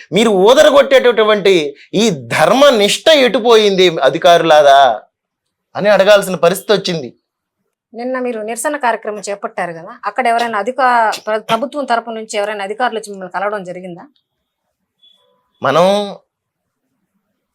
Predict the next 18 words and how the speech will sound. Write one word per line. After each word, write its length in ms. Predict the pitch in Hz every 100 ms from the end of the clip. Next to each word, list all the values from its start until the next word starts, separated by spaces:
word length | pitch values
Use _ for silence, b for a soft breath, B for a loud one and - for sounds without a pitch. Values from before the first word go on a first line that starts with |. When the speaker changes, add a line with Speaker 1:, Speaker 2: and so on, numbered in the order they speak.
| _
Speaker 1:
అక్కడ, 180 | 127 160
మనం 320 | 151 151 143
నిరసన 300 | 135 139 165
కార్యక్రమాలు 600 | 160 160 160 165 160 147 151
చేస్తున్నప్పుడు 580 | 151 165 156 170 208
కొంతమంది 420 | 180 151 147 165 165
పోలీసు 400 | 139 156 185 170
వారు 180 | 170
వచ్చి 440 | 165 151 196 202 - _ _ _ 131
కలెక్టర్ 320 | 143 - 156
భవనం 280 | 143 151 151
కాడికి 240 | 143 143
తీసుకెళ్లారు. 800 | 143 139 - 156 156 160 180 - _ _ _ _ _ _ _ -
అక్కడికి 280 | 131 143 147
వెళ్ళి 220 | 160 190
మన 220 | 170 160
పెద్దలు, 580 | 139 131 139 175 151 127 -
మన 320 | 131 127 117